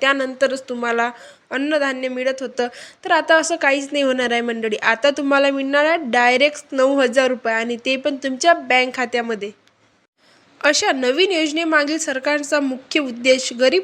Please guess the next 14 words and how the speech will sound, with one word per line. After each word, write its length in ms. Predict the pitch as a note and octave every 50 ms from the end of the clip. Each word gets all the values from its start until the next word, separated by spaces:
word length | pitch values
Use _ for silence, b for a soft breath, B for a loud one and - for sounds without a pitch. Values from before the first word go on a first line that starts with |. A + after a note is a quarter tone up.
| - -
कुटुंबांना 600 | C#4+ B3+ - C#4+ C#4 C4+ C4 C4+ C4 C4 C4 C4 - - -
आर्थिक 500 | B3 B3 C4 C#4 C#4 - D#4+ C#4+ - - - _ _ _ B B B B B B B B B B
अधिक 320 | - A#3+ C4+ B3 E4 D#4+ D#4+ -
व्यवस्था 500 | C4 C4+ C4 C4 C4+ C4 - - C4 C4
स्वातंत्र्य 560 | B3+ C4 - C4 B3 - - C#4+ C#4+ C4 C4+ C#4+
देणे 320 | B3+ A#3+ C4 B3+ C4 C4+ D4+ D4
हा 180 | - - C#4+ D4 D4+ - - -
आहे. 320 | - B3+ B3+ G#3+ A3 G#3 - B B B B B B B B B _
यामुळे 440 | E4 F4+ G4+ G#4 G#4 F#4+ F4+ F4 F4
त्यांना 460 | E4 F4 E4+ D4+ D4 D4+ D4+ C#4+ C#4 C4+
त्यांच्या 480 | C4+ - D4 D4+ E4 E4+ D#4 D#4+ D4 C#4
गरजा 400 | B3 C#4 D4 D4+ C#4 C4 C4 B3+ B3 - - -
आणि 280 | A#3+ D4 D#4 D4+ D4
प्राधान्यानुसार 1000 | C#4 - C4+ C4 B3+ A#3 C4+ D4+ D#4+ E4 E4+ F4+ E4+ D#4 C#4+ C4+ - C4+ C4+ C4